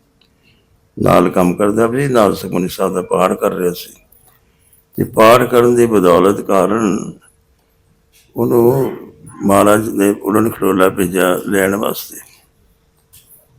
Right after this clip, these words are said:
ਕਿਤੇ ਤਾਂ ਐਸੇ ਜੀਵ ਦੀ ਮੁਕਤੀ ਨਹੀਂ ਹੁੰਦੀ ਸੱਪ ਲੜੇ ਦੀ,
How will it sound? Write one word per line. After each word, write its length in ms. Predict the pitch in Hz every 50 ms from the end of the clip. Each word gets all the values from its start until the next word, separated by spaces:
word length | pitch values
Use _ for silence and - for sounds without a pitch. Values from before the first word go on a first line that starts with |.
| _ _ _ _ _ _ - -
ਕਿਤੇ 220 | 110 - - 110
ਤਾਂ 120 | 107 107 101
ਐਸੇ 440 | 92 92 92 90 - 98 98 95
ਜੀਵ 200 | 95 98 95 98
ਦੀ 120 | 98 98 90
ਮੁਕਤੀ 400 | 92 95 87 - - - 101 107
ਨਹੀਂ 160 | 120 123 120
ਹੁੰਦੀ 320 | 120 120 - - 104 101
ਸੱਪ 300 | 95 - - 101 87 -
ਲੜੇ 280 | 95 98 98 110 110 113
ਦੀ, 200 | 113 - -